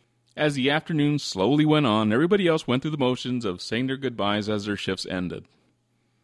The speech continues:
I shook the hands that were offered to me, and I wasn't really surprised at the ones that weren't. I had cleaned off my work surface and emptied out my file cabinet the day before, so there really wasn't much left for me to do at the end of the day except submit my timesheet.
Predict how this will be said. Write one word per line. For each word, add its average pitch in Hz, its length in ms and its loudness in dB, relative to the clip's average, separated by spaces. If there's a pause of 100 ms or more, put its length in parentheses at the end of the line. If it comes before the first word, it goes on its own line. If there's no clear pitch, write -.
(140)
I - 80 -2
shook - 240 -2
the 180 80 -2
hands 131 340 0
that 113 120 0
were 120 120 2
offered 117 360 0
to 113 200 2
me, 110 260 2
and 95 200 -2
I 90 120 -4
wasn't 107 340 -2
really 110 180 2
surprised 113 540 -2
at 95 100 -8
the 104 60 -6
ones 95 240 0
that - 180 -4
weren't. - 340 -6 (920)
I 151 100 -2
had 135 140 -2
cleaned 220 260 2
off 185 180 2
my 117 140 2
work 117 240 2
surface 92 420 -4
and 95 160 -4
emptied 131 280 -2
out 123 160 -2
my 101 120 -2
file 117 300 0
cabinet 90 340 -2
the 98 80 -14
day 110 140 -2
before, 95 460 -4
so 110 240 -4
there 107 120 -4
really 151 200 0
wasn't 135 280 0
much 120 240 -4
left 139 160 -2
for - 60 -10
me 113 120 0
to 98 60 -4
do 113 140 0
at 110 100 -2
the 110 100 -4
end 110 100 0
of 107 120 -4
the 101 80 -2
day 98 140 0
except - 400 -4
submit 104 300 -6
my 107 100 -2
timesheet. 85 560 -8